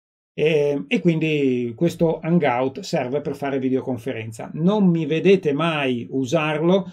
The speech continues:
eh, perché preferisco utilizzare Zoom, che è un programma di videoconferenza americano, che è quello che utilizziamo per il nostro Bar Due Chiacchiere qui.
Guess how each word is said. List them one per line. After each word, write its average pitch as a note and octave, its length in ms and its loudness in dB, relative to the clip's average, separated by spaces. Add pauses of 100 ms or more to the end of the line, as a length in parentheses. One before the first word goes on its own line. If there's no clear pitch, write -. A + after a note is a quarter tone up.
(160)
eh, C#3 240 -2
perché E3 280 0
preferisco C#3 920 -2
utilizzare C3+ 1000 -2
Zoom, D#3 640 0
che A#2+ 160 -10
è A#2+ 40 -6
un B2+ 80 -4
programma B2+ 540 -2
di B2 240 -2
videoconferenza B2 1080 -4 (180)
americano, D3 760 -2
che C3+ 240 -2
è C3 140 -4
quello D#3+ 420 2
che C3 140 -6
utilizziamo C3+ 760 -2
per B2+ 160 -4
il B2 100 -4
nostro C3 440 -6
Bar C3+ 240 -4
Due B2 180 -6
Chiacchiere C#3 640 -6
qui. C#3+ 360 -2